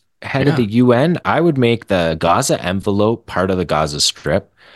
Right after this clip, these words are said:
Speaker 1: I would give them a seaport to
Speaker 2: Yeah.
Speaker 1: export and give them an airport. I would
Speaker 2: Yeah.
Speaker 1: work on beginning to connect the West Bank and Gaza in some kind of legitimate way,
Speaker 2: Yeah.
Speaker 1: um, to prevent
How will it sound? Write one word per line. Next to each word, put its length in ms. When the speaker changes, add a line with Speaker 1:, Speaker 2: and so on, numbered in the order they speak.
Speaker 1:
I 100
would 160
give 200
them 220
a 40
seaport 840
to 200
Speaker 2:
Yeah. 60
Speaker 1:
export 640
and 140
give 120
them 180
an 160
airport. 640
I 100
would 160
Speaker 2:
Yeah. 40
Speaker 1:
work 300
on 380
beginning 720
to 260
connect 640
the 100
West 380
Bank 400
and 320
Gaza 600
in 180
some 260
kind 240
of 120
legitimate 720
way, 400
Speaker 2:
Yeah. 220
Speaker 1:
um, 140
to 180
prevent 680